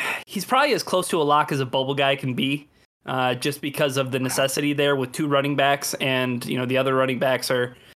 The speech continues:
uh, clearly behind him in terms of, uh, Dedrick Mills and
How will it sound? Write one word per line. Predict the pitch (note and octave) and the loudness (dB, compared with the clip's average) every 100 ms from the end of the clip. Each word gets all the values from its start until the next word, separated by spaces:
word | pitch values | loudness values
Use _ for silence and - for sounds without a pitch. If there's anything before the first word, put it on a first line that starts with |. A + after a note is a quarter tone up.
| _ - | _ -8
uh, | A#2 A#2 A2+ | -2 0 0
clearly | - - E3+ D3+ | -2 -2 0 2
behind | C3+ B2+ C#3+ C3 | 0 2 0 2
him | B2+ B2+ B2 - | -2 -2 -6 -6
in | C3 | -4
terms | C#3 B2+ | -2 -2
of, | B2 A2+ - | -4 -6 -4
uh, | B2 A#2+ | 0 0
Dedrick | A#2+ B2 B2 - | 0 -2 -4 -4
Mills | B2 B2 A#2 | -2 -2 -2
and | A#2+ A#2 | -2 -4